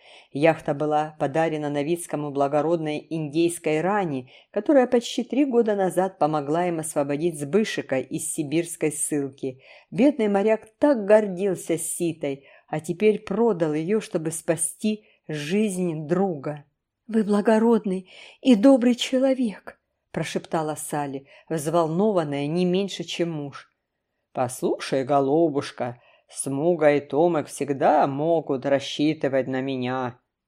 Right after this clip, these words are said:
ответил Новицкий. "Они мне как братья". "Неужели у вас нет ни братьев, ни сестёр?" удивилась Салли. "Вот поэтому эти двое мне дороже родных. Кроме того,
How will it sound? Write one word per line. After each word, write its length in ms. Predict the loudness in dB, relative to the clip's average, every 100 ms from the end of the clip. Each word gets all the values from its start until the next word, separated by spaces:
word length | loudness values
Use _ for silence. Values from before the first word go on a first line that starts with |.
| _
ответил 460 | -8 -2 -2 -2 -6
Новицкий. 720 | -4 -6 -8 -10 -12 -12 -14 _ _ _
"Они 300 | 2 4 2
мне 240 | 0 -2
как 240 | 0 0 0
братья". 760 | 4 6 6 2 -6 -8 -10 _ _ _ -14
"Неужели 560 | -10 -10 -2 0 2
у 60 | 4
вас 200 | 2 2
нет 260 | 2 0 0
ни 100 | 0
братьев, 440 | 2 2 0 -2
ни 140 | -2
сестёр?" 680 | -2 -4 -6 -2 2 2 0 _ _ _ -10
удивилась 520 | -4 -2 0 -2 -4
Салли. 520 | -8 -8 -8 -8 -16 _ _ _ _
"Вот 320 | 6 8 8
поэтому 600 | 6 6 6 4 2 0
эти 240 | -2 0 0
двое 360 | 0 0 2
мне 180 | 0 -2
дороже 520 | 0 2 2 2 2
родных. 600 | 2 0 -2 -4 -4 -6 -8 -18 -20
Кроме 360 | -6 -2 0 0
того, 560 | 2 2 4 2 0